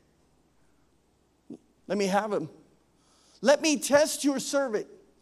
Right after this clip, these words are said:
Let me see if he will curse you." God says, "Go ahead." He gives Satan permission to throw everything at Job. And at the end, the Bible says that, that, that Job, he sat in a pile of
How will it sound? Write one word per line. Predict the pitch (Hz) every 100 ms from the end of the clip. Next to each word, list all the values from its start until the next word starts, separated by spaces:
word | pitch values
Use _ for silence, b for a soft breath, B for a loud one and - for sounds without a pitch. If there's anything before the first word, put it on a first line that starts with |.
| b b
Let | 196 330 320
me | 359 311
see | - 349 320 254
if | -
he | 277 285
will | 262 233
curse | - 247 262 -
you." | 185 - - - _ _ _ _ _ _ _ _ _ _ _ _
God | 170 170
says, | 180 156
"Go | 165
ahead." | 160 196 202 - _ _ _ _ _ b b b
He | - 190
gives | 277 247 - - 170
Satan | 294 269 214
permission | 262 233 285 302 285 - B -
to | 262
throw | - 269 285 294
everything | 269 294 302 311 294 254
at | 262 220
Job. | 175 269 285 247
And | 247
at | 233 262
the | 269 247
end, | 262 302 285 B B -
the | 233
Bible | 262 277 277
says | 220 277 254 214
that, | 240 190
that, | 233 - - -
that | 247 208
Job, | 196 285 311 233
he | 262
sat | - 320 311
in | 262
a | 240
pile | - 277 302
of | 262